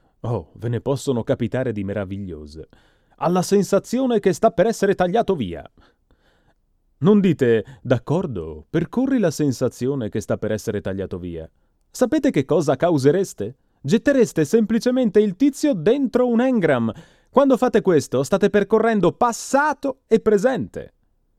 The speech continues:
E vi mostrerò un altro trucco a questo proposito, perché non appena prendete il via da quattro punto zero, entrate nel futuro. Quindi, non appena fate sì che l'orecchio destro sia entusiasta,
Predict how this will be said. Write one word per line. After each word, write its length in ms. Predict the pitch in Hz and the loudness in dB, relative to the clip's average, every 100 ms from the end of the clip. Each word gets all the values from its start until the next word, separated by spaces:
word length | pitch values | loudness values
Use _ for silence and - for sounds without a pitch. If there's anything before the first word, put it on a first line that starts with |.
| _ | _
E 120 | - | -10
vi 80 | 110 | -6
mostrerò 480 | 110 113 143 147 202 | -4 -4 -2 0 0
un 100 | 196 | 0
altro 300 | 220 190 175 | -4 -2 -4
trucco 380 | 143 117 - 85 | -4 -6 -6 -12
a 60 | |
questo 280 | 82 92 101 | -10 -12 -12
proposito, 640 | 90 98 98 95 98 107 101 - _ - | -12 -10 -8 -8 -8 -8 -10 -12 _ -2
perché 420 | 190 220 185 175 | 2 2 0 -2
non 180 | 175 277 | 2 4
appena 500 | 285 - 185 233 156 | 2 0 -2 0 -2
prendete 560 | 123 113 95 131 175 120 | -2 -4 -2 -2 0 -2
il 200 | 98 87 | -4 -6
via 340 | 113 147 90 | -4 -2 -4
da 380 | 87 82 76 73 | -6 -8 -10 -12
quattro 520 | - 143 160 - 127 | -4 -4 -4 -2 -2
punto 380 | 101 131 117 107 | 0 -2 -2 -2
zero, 400 | 120 107 85 - _ _ | 0 -2 -4 -12 _ _
entrate 600 | 147 135 110 180 208 185 | -4 -2 -2 -4 -2 -2
nel 240 | 156 196 | 0 0
futuro. 520 | 151 190 - 254 95 - _ _ _ _ _ _ _ _ _ _ | -2 -4 2 2 0 -10 _ _ _ _ _ _ _ _ _ _
Quindi, 380 | - 143 147 151 _ | -2 0 2 0 _
non 140 | 139 | 0
appena 300 | 143 117 220 | 0 2 2
fate 240 | 196 180 143 | 2 0 0
sì 180 | 160 180 | -2 0
che 120 | 156 | 2
l'orecchio 360 | 120 135 139 | 2 0 0
destro 420 | 113 131 - 139 117 | 0 0 0 -2 -2
sia 280 | - 143 | 0 0
entusiasta, 920 | 120 120 107 123 107 170 170 - - | 0 -2 -4 -4 0 -2 -2 -12 -12